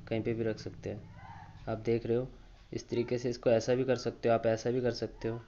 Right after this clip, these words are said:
इतना चौड़ा भी कर सकते हो, पतला भी कर सकते हो, ऐसे लंबा भी कर सकते हो, वो आपके ऊपर कि आप किस तरीके से इसको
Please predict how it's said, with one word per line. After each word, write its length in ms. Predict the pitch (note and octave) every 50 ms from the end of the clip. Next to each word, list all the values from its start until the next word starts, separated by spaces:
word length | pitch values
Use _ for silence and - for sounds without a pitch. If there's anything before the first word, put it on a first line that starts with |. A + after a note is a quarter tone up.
| - - - - - -
इतना 240 | - - - B2 A#2+
चौड़ा 280 | A#2+ A#2+ A#2 A2+ A#2
भी 80 | A#2 A#2+
कर 160 | - A2+ A2+
सकते 300 | A2+ - G#2 G2+ - A#2
हो, 60 | A2
पतला 260 | A#2 A2+ - A#2 A#2 A2+
भी 100 | A#2+ A2+
कर 140 | A#2 A2 A2
सकते 320 | - G2+ F#2+ - - A2+
हो, 80 | A2+ G#2+
ऐसे 220 | A2 A2 - B2
लंबा 260 | A#2+ A#2 A2 G#2+ A2+ A2
भी 120 | A#2+ A#2
कर 80 | A2+ G#2+
सकते 300 | - - A2 - - -
हो, 60 | A#2
वो 60 | B2 B2+
आपके 260 | A#2+ - - - A#2+
ऊपर 260 | A#2 - - A2+ A#2
कि 100 | A2+ B2
आप 200 | B2 - - - -
किस 180 | C#3+ C3+ C#3 -
तरीके 240 | C3 A#2+ - A2+ A2
से 100 | - A2
इसको 280 | G2+ - - D#3 D#3